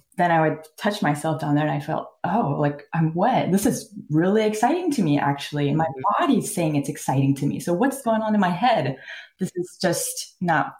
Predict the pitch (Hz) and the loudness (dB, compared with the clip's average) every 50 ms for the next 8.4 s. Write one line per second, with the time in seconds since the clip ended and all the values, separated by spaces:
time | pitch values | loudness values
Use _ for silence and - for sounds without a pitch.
0 | _ - - 160 143 143 143 - 147 147 143 131 - - - _ _ - - - | _ -4 -2 0 0 0 0 2 2 4 4 2 2 -2 -6 _ _ -20 -20 -20
1 | - - - _ _ _ - 160 165 - 156 156 180 190 190 175 165 - - 170 | -20 -20 -20 _ _ _ -8 -4 -2 -2 0 2 2 2 2 2 0 0 0 0
2 | 160 156 - - - - _ _ _ _ - - 170 165 160 151 139 131 135 - | 0 0 -2 -4 -8 -8 _ _ _ _ -2 0 2 2 4 2 2 2 0 -2
3 | 160 156 147 147 147 143 151 - - - 139 139 - - - - - - - _ | -2 -2 0 0 0 0 -2 -2 -4 -4 -4 -4 -4 -4 -4 -4 -6 -8 -12 _
4 | _ _ _ _ _ _ _ _ - - 147 147 143 143 143 143 156 156 156 156 | _ _ _ _ _ _ _ _ -8 -4 0 2 4 6 6 6 4 2 0 0
5 | - - 147 147 143 143 143 143 143 143 143 - 190 _ _ - - 147 - - | -4 -2 0 2 2 2 2 0 -4 -8 -8 -12 -18 _ _ -6 -6 -4 0 0
6 | 170 170 - 151 170 165 175 170 160 147 143 143 143 139 143 143 143 - 147 156 | -2 0 0 0 2 4 4 4 4 4 6 6 6 6 4 2 0 -4 -4 -4
7 | 156 160 156 - 160 147 143 147 143 - - - - 185 180 165 156 147 147 151 | -2 -2 -4 -2 -2 -2 0 0 -2 -2 -2 -4 -2 0 0 0 0 0 0 0
8 | 151 147 143 143 143 143 - - | 2 2 2 2 2 0 -4 -8